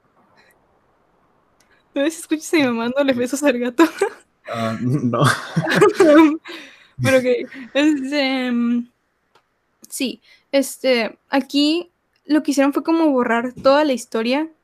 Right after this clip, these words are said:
Speaker 1: con el fin de establecer el catolicismo. Y, este, ay, se me fue el rollo.
Speaker 2: Sí,
Speaker 1: Ah,
Speaker 2: fue un-,
Speaker 1: sí.
Speaker 2: fue una forma más como de control, ¿no? En lugar de exterminio.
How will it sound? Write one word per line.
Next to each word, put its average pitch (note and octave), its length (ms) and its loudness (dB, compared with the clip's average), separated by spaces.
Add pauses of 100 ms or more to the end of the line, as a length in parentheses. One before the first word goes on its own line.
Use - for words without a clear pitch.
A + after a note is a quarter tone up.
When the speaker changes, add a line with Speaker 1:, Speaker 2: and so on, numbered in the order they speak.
Speaker 1:
con C4 180 2
el A#3 180 -2
fin A#3 220 0
de A#3+ 60 2
establecer A#3 480 -2
el A#3+ 100 -4
catolicismo. A#3+ 800 -4 (800)
Y, A3+ 1000 2 (1160)
este, A3+ 1000 4 (1500)
ay, A#3 120 -6
se - 120 -6
me A#3+ 80 -6
fue A#3 140 -12
el - 60 -14
rollo. - 200 -8 (840)
Speaker 2:
Sí, - 280 -6
Speaker 1:
Ah, D3 40 -6
Speaker 2:
fue E3+ 140 2
un-, D#3 60 -2
Speaker 1:
sí. C#3+ 60 -10
Speaker 2:
fue E3+ 80 -4
una F3 100 -2
forma F3+ 360 -4
más - 120 -20
como E3+ 220 -6
de D3 80 -4
control, G2+ 560 -8
¿no? A#2+ 200 -6
En A#2 80 -6
lugar F#2+ 320 -6
de G#2 180 -6
exterminio. F2 720 -12